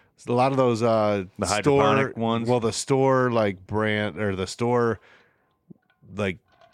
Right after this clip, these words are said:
Speaker 1: ones that they grow, they, they have, have, like, some, I'll put the genes of, like, uh, something in 'em just to make some tougher skin, like, do you know what I mean? So they're more shippable, basically.
Speaker 2: Right,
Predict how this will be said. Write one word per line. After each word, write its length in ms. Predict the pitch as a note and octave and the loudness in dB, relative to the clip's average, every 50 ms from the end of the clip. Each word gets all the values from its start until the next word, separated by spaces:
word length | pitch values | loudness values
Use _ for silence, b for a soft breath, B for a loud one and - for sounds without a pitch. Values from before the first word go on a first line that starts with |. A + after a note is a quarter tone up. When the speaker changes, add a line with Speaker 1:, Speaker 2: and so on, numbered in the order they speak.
| _ _ - - | _ _ -18 -10
Speaker 1:
ones 320 | G2+ A2+ B2 B2 A#2+ G#2 | -4 -2 -2 -2 -2 -2
that 80 | A2 G#2 | -4 -2
they 140 | G#2+ A2 G2+ | 0 -2 -2
grow, 380 | G2 A#2 A#2 A#2 A#2 A#2 A#2+ | 0 0 2 2 2 2 2
they, 180 | A2+ A2+ G#2 F#2 F#2 F2+ - - - | 2 0 0 -2 -4 -12 -20 -12 -6
they 180 | A2 G#2+ G#2 G2+ G2 F2+ - - - - | -4 -4 -4 -4 -6 -10 -16 -18 -14 -10
have, 360 | - A2 F#2+ F2+ F#2 - - | -8 -6 -4 -4 -6 -6 -8
have, 280 | - G#2 G2 F2 - - _ _ _ _ _ - | -8 -8 -8 -8 -8 -12 _ _ _ _ _ -8
like, 240 | G#2 F#2 F2+ F2 - _ - | -8 -8 -8 -8 -12 _ -20
some, 400 | - - - B2 B2+ C3 B2+ B2+ - - - - - | -16 -12 -10 -10 -10 -10 -14 -14 -16 -18 -18 -12 -8
I'll 140 | A2 G#2+ G2 | -6 -6 -6
put 200 | - - G#2+ - | -6 -8 -10 -8
the 100 | - F#2 | -10 -12
genes 580 | E2+ F2 F2+ F#2+ G2+ G2+ G#2 G#2+ G#2 G#2 G2 G2 | -12 -12 -12 -10 -8 -8 -8 -8 -8 -8 -8 -8
of, 180 | F#2 F2 D#2+ | -8 -8 -8
like, 340 | E2+ E2+ E2 D#2+ D#2 - - | -8 -6 -6 -8 -8 -10 -10
uh, 300 | D#2+ D#2+ D#2+ D#2+ D#2+ E2 - b b b b b b b b b b b b b b b | -10 -8 -8 -8 -10 -12 -16 b b b b b b b b b b b b b b b
something 400 | - - - B2+ B2 A2 - A#2+ A2+ | -12 -6 -4 -4 -4 -2 -4 -2 -2
in 100 | A2 G#2 | -2 -2
'em 120 | G#2 F#2+ - | -4 -4 -2
just 220 | - D3+ D3+ - | -2 -2 0 0
to 40 | D#3 | 0
make 220 | D3 C#3+ C#3+ C3+ - | 0 0 0 0 -2
some 280 | D3+ C#3 B2 A2+ G2+ _ _ - | -2 -2 -2 -4 -6 _ _ -4
tougher 400 | - B2+ B2+ A#2+ - A#2 A2 G2+ | -2 -2 0 0 0 -2 -2 -2
skin, 720 | - - - - A#2 A2+ A2+ A2 A2 A2 G#2+ G#2+ G#2+ G2+ _ - - | -4 -6 -6 -4 -2 -2 -2 -2 -4 -6 -8 -8 -10 -12 _ -10 -4
like, 320 | G#2 G2+ G2 F#2 F2+ - | -2 -2 -2 -2 -4 -8
do 80 | - G2 | -12 -16
you 80 | - - A2 G#2+ A2+ | -16 -12 -8 -4 -2
know 40 | A2 | 0
what 60 | G#2+ | 0
I 40 | G#2+ | 0
mean? 140 | G#2+ G#2+ G2 | -2 -2 -2
So 100 | - B2 | -2 -2
they're 120 | A#2+ A2+ | -2 0
more 180 | A2 A#2 A#2+ G#2+ | 0 0 -2 -2
shippable, 600 | - - - C3 A2 C3+ C3 A#2+ C#3 C#3 C#3+ C3+ | -2 -2 -2 -2 0 0 0 2 2 2 2 2
basically. 580 | C3 C3+ C3+ C3 C3+ C3+ B2+ - C#3+ C#3+ C#3 B2+ | 2 2 2 2 0 -4 -4 -2 -2 -2 0 0
Speaker 2:
Right, 320 | A2 A#2 G#2+ E2+ D2+ D2 | 0 2 2 0 -2 -4